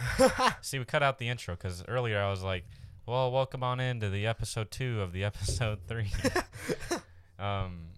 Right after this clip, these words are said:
Speaker 2: but no, we're gonna wrap it up here in the second episode of the, uh, triple header, back-to-back, double-decker
Speaker 1: Yeah.
Speaker 2: episode,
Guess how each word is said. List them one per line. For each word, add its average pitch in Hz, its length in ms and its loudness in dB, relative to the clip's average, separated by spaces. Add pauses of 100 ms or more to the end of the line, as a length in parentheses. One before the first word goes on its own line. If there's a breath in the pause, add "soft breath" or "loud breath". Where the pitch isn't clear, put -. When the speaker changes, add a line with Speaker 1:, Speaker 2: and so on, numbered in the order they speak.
(100)
Speaker 2:
but 117 200 -2
no, 123 240 4
we're 101 100 2
gonna 107 200 -2
wrap 107 240 4
it 104 80 2
up 101 140 0
here 110 400 0
in 95 140 -6
the 92 80 -6
second 120 400 -2
episode 95 520 -2
of 85 180 -6
the, 82 540 -8 (360)
uh, 87 220 -2
triple - 380 -6
header, 98 380 -2
back-to-back, 90 840 -6
double-decker 85 760 -10 (540 soft breath)
Speaker 1:
Yeah. 78 240 -10
Speaker 2:
episode, 80 560 0